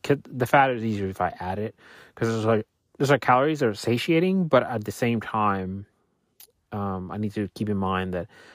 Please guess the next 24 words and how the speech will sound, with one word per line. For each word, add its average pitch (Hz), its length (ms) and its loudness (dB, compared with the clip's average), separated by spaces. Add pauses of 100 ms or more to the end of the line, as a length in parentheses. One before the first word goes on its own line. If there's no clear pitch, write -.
(220)
I'm 107 100 0
a 107 80 4
hundred 104 200 2
percent 98 280 -8
clear 101 380 2
that 92 140 -2
I'm 95 120 -2
not 98 160 -4
somebody 92 380 -4
that 90 180 -4
is, 87 400 -10 (880)
that 98 160 -2
has 92 120 -6
high 92 180 -4
chances 98 420 -10
of 92 100 -8 (180)
developing 92 540 0
a 90 260 -6 (440)
high 101 180 2
cholesterol 131 580 0
because 95 280 -4
of 95 140 -4 (160)
just - 260 -10 (340)
biology, 104 640 2